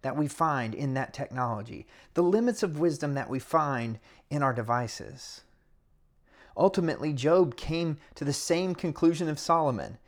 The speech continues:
In chapter twenty-eight, verse twenty-eight, this is what he says, "Behold, the fear of the Lord, that is wisdom, and to turn away from evil is understanding."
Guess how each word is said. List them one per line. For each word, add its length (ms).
In 100
chapter 340
twenty-eight, 520
verse 180
twenty-eight, 460
this 160
is 60
what 100
he 60
says, 340
"Behold, 580
the 80
fear 220
of 100
the 100
Lord, 420
that 140
is 180
wisdom, 500
and 100
to 80
turn 280
away 180
from 260
evil 420
is 180
understanding." 720